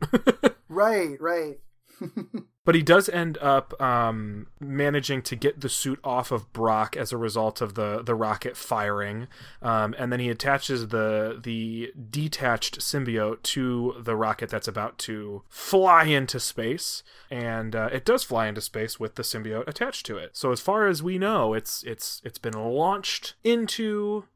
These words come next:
Speaker 1: space. Um,
Speaker 2: Mm-hmm.
Speaker 1: Spider-Man does manage to pull Brock away from the situation and sort of leaves him in, like, a, um, I guess kinda like a hallway or, like, a
Speaker 2: It's an
Speaker 1: like a
Speaker 2: elevator, I thought, isn't
Speaker 1: Yeah.
Speaker 2: it?
Speaker 1: I, is it, is that what it is?
Speaker 2: I think it's an elevator.
Speaker 1: Like the elevator that would take them up to the,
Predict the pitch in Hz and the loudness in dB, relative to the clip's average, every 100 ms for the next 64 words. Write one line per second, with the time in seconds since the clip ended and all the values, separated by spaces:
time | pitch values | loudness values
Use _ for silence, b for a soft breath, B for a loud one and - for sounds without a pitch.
0 | _ - - - 139 104 90 - - - | _ -10 -8 -2 -2 -2 -4 -8 -8 -10
1 | - b - 170 123 117 117 165 170 165 | -16 b -12 -2 0 0 4 4 4 2
2 | 156 127 143 143 - _ - 151 147 143 | 0 2 4 2 -2 _ -4 0 0 0
3 | - 120 139 131 131 123 - 120 120 123 | -6 -4 -2 2 4 2 2 0 0 -4
4 | 113 - - 117 113 - 123 107 - 117 | -6 -6 -4 -2 -2 -2 -6 -6 -4 -4
5 | 110 B B - 147 208 220 - 190 170 | -4 B B -6 -2 0 0 0 0 0
6 | 147 139 131 - 127 123 117 113 107 104 | 2 2 2 0 0 2 0 0 -2 -6
7 | 104 - 262 - 254 226 - 98 - 117 | -10 -10 -8 -4 -2 0 -2 -4 0 4
8 | 135 139 135 135 131 113 107 104 - 101 | 6 6 4 2 0 -2 -4 -6 -8 -12
9 | 98 101 107 113 117 - - 233 392 370 | -8 -8 -8 -10 -16 -8 -2 2 6 8
10 | 370 170 147 139 139 143 147 139 - 165 | 8 6 2 0 -4 -2 0 0 4 6
11 | 135 104 104 - _ _ 175 - _ 170 | 8 6 0 -10 _ _ -8 -8 _ -2
12 | 170 202 190 170 160 185 190 196 208 208 | 2 2 0 -2 0 0 2 0 -2 -4
13 | - _ - 262 294 156 143 139 131 131 | -10 _ -2 2 2 2 0 -2 -4 0
14 | 143 - 156 135 127 127 123 120 123 - | 0 0 4 4 6 4 2 0 -2 -2
15 | 120 - 113 - 120 113 104 107 | -4 -4 -6 -6 -4 -4 -2 -6